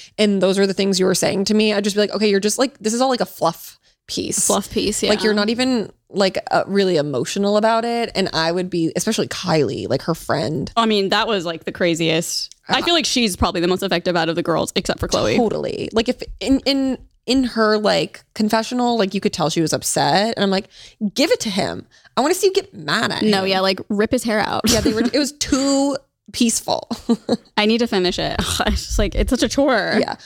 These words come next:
Speaker 1: Well, 'cause Kourtney was like, um, like, "Why do you cheat?" And, or, like, yeah, "Why do you cheat?" or whatever. And then he was like, "Blah, blah, blah. Like, I feel awful about it the next day." And she's like, "Then why do you keep doing
Speaker 2: I
Speaker 1: it?"
Speaker 2: saw that clip.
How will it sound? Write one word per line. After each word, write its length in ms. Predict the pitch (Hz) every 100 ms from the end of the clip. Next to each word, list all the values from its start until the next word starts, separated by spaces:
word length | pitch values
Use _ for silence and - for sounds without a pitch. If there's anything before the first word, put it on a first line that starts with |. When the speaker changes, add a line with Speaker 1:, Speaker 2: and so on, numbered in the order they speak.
| - -
Speaker 1:
Well, 120 | 247
'cause 180 | 277 262
Kourtney 320 | 247 226 254
was 180 | 247 220
like, 360 | 190 180 175 - -
um, 720 | 190 175 165 165 190 202 202 _ _ _ _ _ - - _ _ _ _ _ -
like, 340 | 196 196 202
"Why 220 | 185 170
do 60 | 175
you 120 | 175
cheat?" 600 | 180 - 160 156 170 - -
And, 220 | 196 180 -
or, 340 | 220 214 196 - _
like, 320 | 208 202 202 -
yeah, 280 | 202 - 208
"Why 200 | 202 202
do 60 |
you 60 | 220
cheat?" 200 | - 196
or 60 | 190
whatever. 400 | 170 165 165 156
And 100 | 165
then 80 | 180
he 80 |
was 80 | 185
like, 160 | 180 180
"Blah, 160 | 190
blah, 80 | 185
blah. 140 | 180 165
Like, 140 | 165
I 40 | 180
feel 220 | 196 170
awful 280 | 170 170 180
about 200 | 175 151
it 60 | 165
the 60 | 160
next 240 | 143 -
day." 80 | 165
And 100 | 170
she's 80 | 190
like, 120 | 185
"Then 160 | 202 180
why 140 | 170
do 60 | 185
you 60 |
keep 200 | 175 -
doing 340 | - 156 64 -
Speaker 2:
I 40 |
Speaker 1:
it?" 40 | 202
Speaker 2:
saw 160 | 220 214
that 200 | 185 -
clip. 380 | 175 123 104